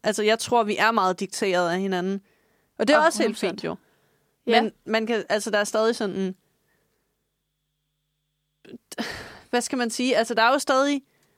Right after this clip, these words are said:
Speaker 1: områder, hvor man kan mærke, det her har jeg det godt med, det her har jeg det ikke godt med.
Speaker 2: Ja, det er rigtigt. Det kunne måske bare være rart, hvis vi vendte tilbage til at se moden som kunstværker frem for sådan nogle hurtige tendenser.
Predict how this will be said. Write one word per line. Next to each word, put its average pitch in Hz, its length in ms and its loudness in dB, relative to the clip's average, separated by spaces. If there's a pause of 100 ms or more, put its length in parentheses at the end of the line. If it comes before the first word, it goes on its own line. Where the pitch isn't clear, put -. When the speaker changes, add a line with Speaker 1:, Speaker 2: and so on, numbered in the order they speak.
(380)
Speaker 1:
områder, 247 360 4
hvor 220 160 2
man 226 160 -2
kan 220 160 -4
mærke, 208 280 2
det 262 180 0
her 247 140 4
har 220 120 0
jeg 214 100 0
det 190 80 -8
godt 240 220 2
med, 226 120 0
det 220 140 -2
her 202 120 0
har 202 160 2
jeg 202 100 2
det 233 60 0
ikke 269 140 -4
godt 165 240 -2
med. 196 120 -8 (340)
Speaker 2:
Ja, 196 180 -4 (520)
det 339 140 2
er 277 40 4
rigtigt. 226 340 -6 (540)
Det 262 100 -2
kunne 285 100 0
måske 339 380 0
bare 285 180 2
være 285 180 0
rart, 277 200 2
hvis 247 200 -6
vi 247 80 -6
vendte 247 260 -2
tilbage 247 340 -2
til 294 140 -6
at 262 100 -2
se 302 360 -4
moden 254 520 -2
som 247 180 -4
kunstværker 262 760 -2
frem 254 300 -2
for 254 100 -6
sådan 247 120 -6
nogle 233 180 -4
hurtige 247 560 -2 (1200)
tendenser. 214 600 -6